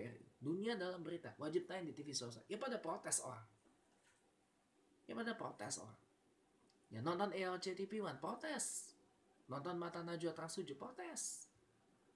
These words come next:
Nonton apa, bioskop Trans T V, protes. Nonton Big Movies G T V, protes. Nonton sinetron R C T I, S C T V, Antv, protes, nonton D M D, M N C T V, protes. Yang nonton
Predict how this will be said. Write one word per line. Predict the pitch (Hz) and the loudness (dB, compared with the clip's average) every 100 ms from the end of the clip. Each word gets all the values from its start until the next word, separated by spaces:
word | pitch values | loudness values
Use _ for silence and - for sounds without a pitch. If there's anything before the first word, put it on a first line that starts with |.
| - - - - - | -20 -20 -20 -14 0
Nonton | 156 160 185 180 170 - | 2 6 4 4 -4 -4
apa, | 160 151 | -4 -2
bioskop | 135 190 226 - 285 | 6 8 8 2 -6
Trans | - 226 - | -6 -4 -4
T | 233 | -6
V, | - | -8
protes. | - 285 359 370 311 - - - | -6 -6 -2 0 0 0 -2 -2
Nonton | 156 175 214 196 | 0 2 2 4
Big | 165 175 | 6 6
Movies | 185 180 214 214 | 4 4 2 0
G | 147 175 | 6 6
T | 208 202 | 6 0
V, | 143 | -4
protes. | - 339 - - - - - - - - - - - - | -6 -6 -4 -2 -2 -4 -12 -20 -20 -20 -20 -20 -20 -2
Nonton | 147 165 180 | 0 2 2
sinetron | 170 165 160 170 165 | 2 0 0 -2 -4
R | 156 | -6
C | 156 160 | -4 -4
T | 185 190 | -4 -4
I, | |
S | 160 | -4
C | - | -4
T | 165 175 | -4 -4
V, | 160 - | -4 -6
Antv, | 151 170 170 - | -4 -2 -2 -4
protes, | - 330 403 359 - - - - - - 156 | -6 -4 -4 -2 -2 -2 -8 -20 -20 -6 2
nonton | 165 165 180 | 2 4 4
D | 147 - | 4 4
M | 156 151 | 2 4
D, | 165 170 | 4 4
M | 151 | 0
N | 151 156 | -4 -2
C | 165 160 | -2 0
T | 180 | -2
V, | - - | -2 -4
protes. | 311 339 403 359 - - - - - - - - - | -6 -2 -2 -2 -2 -2 -6 -12 -20 -20 -20 -20 -4
Yang | 147 160 170 | 2 2 2
nonton | 175 175 196 | 0 2 0